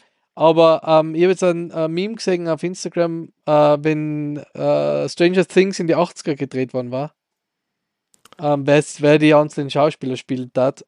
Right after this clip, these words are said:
äh, und ich glaub, da war der Jason Bateman auch dabei. Und da hab ich mir gedacht, ah, okay, gibt's den schon so lange?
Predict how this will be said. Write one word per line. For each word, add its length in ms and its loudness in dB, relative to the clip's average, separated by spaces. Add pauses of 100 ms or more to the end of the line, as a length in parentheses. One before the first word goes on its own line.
(160)
äh, 240 -4
und 100 -8
ich 80 -10
glaub, 140 -4
da 80 -6
war 80 -6
der 80 -14
Jason 260 -8
Bateman 300 -8
auch 80 -10
dabei. 320 -18 (580)
Und 80 -14
da 60 0
hab 60 2
ich 60 -2
mir 60 0
gedacht, 180 -4
ah, 100 6
okay, 220 -4
gibt's 220 -18
den 140 -10
schon 140 -12
so 100 -12
lange? 160 -12